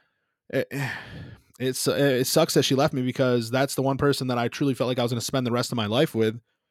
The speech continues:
And I've kn-, I've known her since I was thirteen years old, you know what I'm saying? So we've, it wasn't like some random chick that I had ever fucking, you know, that I just, just met and that I was, you know, I was like, "Oh my God, like,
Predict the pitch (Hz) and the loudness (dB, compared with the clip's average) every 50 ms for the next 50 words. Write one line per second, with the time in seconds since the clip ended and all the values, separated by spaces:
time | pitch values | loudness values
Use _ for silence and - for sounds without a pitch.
0 | _ _ _ _ _ _ _ _ _ _ - - 113 113 113 107 104 120 120 123 | _ _ _ _ _ _ _ _ _ _ -6 -4 -2 -2 0 0 0 0 0 0
1 | 123 113 117 143 131 135 139 151 180 190 165 - - 147 143 135 135 127 - - | 0 2 2 2 2 2 2 4 4 4 4 0 0 -2 0 0 0 0 0 0
2 | 156 151 127 - 147 139 131 127 117 113 113 151 165 147 123 123 127 123 123 - | 2 2 2 0 -2 -2 0 0 0 2 4 4 4 4 4 2 -2 -2 -2 -2
3 | 135 143 - - 127 131 123 - - - _ - _ _ _ _ _ - 120 143 | -4 -2 -2 -2 -2 -2 -2 -4 -10 -18 _ -20 _ _ _ _ _ 0 0 2
4 | 147 151 143 139 131 - - 151 139 127 113 98 104 127 131 135 135 127 - - | 2 2 2 0 0 0 -2 -2 -2 -2 -4 -4 -4 -4 -2 -2 -2 -2 0 0
5 | 147 - - 120 120 120 120 120 127 123 120 110 - 120 120 - - 123 113 110 | 0 0 0 0 2 2 4 2 2 2 0 0 0 -2 -2 0 -2 -4 -4 -4
6 | 107 107 - _ _ _ _ _ _ _ _ _ _ _ 113 113 110 104 104 101 | -8 -10 -14 _ _ _ _ _ _ _ _ _ _ _ -2 0 2 2 2 2
7 | 113 113 113 110 104 120 123 - - - - _ - 107 135 127 - - 113 120 | 2 2 2 2 2 2 0 0 -2 -6 -10 _ -4 -2 0 0 0 -2 -2 0
8 | 127 117 - - - 117 110 110 110 110 113 113 107 104 95 - - - _ _ | 0 -2 -2 -4 -8 -6 -2 0 0 0 2 2 0 -2 -4 -6 -10 -12 _ _
9 | _ _ _ _ _ _ _ _ _ _ _ _ _ - 120 113 107 95 110 113 | _ _ _ _ _ _ _ _ _ _ _ _ _ -6 -4 -2 0 0 0 0
10 | 113 110 98 107 101 98 - _ - 151 156 151 147 139 139 143 135 131 127 127 | 0 -2 -2 -4 -6 -6 -8 _ 0 2 4 6 6 4 4 2 0 -2 -4 -2
11 | 123 151 147 143 143 139 131 123 120 - - | 0 2 2 2 2 2 0 -2 -2 -4 -10